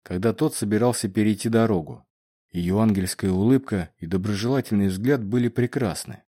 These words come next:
«Милашка», подумал Аполлон. В горле пересохло, он оттянул шарф от шеи.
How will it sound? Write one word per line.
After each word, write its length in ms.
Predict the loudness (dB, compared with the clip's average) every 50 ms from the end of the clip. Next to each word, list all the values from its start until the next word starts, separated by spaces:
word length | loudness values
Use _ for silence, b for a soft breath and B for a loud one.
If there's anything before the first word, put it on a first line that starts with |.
| _ _ _ _ _ _ _ _ -4
«Милашка», 760 | 0 2 4 4 4 4 4 2 2 0 -2 -4 -6 -6 -8 -12 _ _ _ _
подумал 440 | -4 -2 2 2 4 4 4 4 2
Аполлон. 560 | 0 2 2 2 2 2 0 -2 -4 -8 -14 _ _ _ _ _ _ _ _
В 120 | -10 -6 -2
горле 340 | 0 2 2 2 2 0 0
пересохло, 840 | 0 0 0 0 0 0 0 2 2 2 2 0 -2 -4 -4 -6 -10 _ _ _
он 220 | -6 -2 0 0 0
оттянул 420 | 0 0 0 2 4 4 4 4
шарф 360 | 2 0 -2 -2 -2 -2 -4
от 120 | -6 -6 -6
шеи. 460 | -8 -6 -4 -4 -4 -4 -6 -10 -16